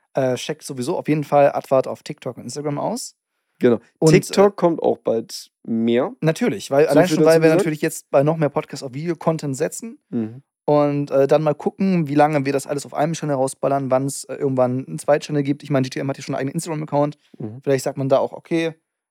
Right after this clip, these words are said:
Speaker 1: ähm, da G T M wöchentlich erscheinen soll, kriegt das auch einen eigenen TikTok-Account und so weiter. Würde Sinn ergeben. Muss man einfach
Speaker 2: Ja.
Speaker 1: gucken, wie man das macht.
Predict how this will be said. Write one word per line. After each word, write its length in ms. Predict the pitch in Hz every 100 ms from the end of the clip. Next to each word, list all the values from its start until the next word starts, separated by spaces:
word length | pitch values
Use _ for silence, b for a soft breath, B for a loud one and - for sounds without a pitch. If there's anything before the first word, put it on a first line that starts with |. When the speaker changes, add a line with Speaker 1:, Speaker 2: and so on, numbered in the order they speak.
| _ -
Speaker 1:
ähm, 360 | 135 127 127
da 100 | 127
G 80 | 127
T 120 | -
M 120 | 139
wöchentlich 280 | 135 139 135
erscheinen 340 | 127 - 131 127
soll, 160 | 123
kriegt 120 | -
das 100 | 123
auch 120 | - -
einen 60 |
eigenen 120 | 127
TikTok-Account 540 | - 175 147 143 143 139
und 80 | 135
so 100 | 127
weiter. 380 | 131 135 135
Würde 140 | 123 117
Sinn 160 | 151
ergeben. 320 | 143 139 143 - _ _ _
Muss 160 | 175 196
man 120 | 120
einfach 160 | 117 117
Speaker 2:
Ja. 100 | 117
Speaker 1:
gucken, 180 | 117 117
wie 80 |
man 120 | 120 135
das 160 | 127
macht. 340 | 151 196 -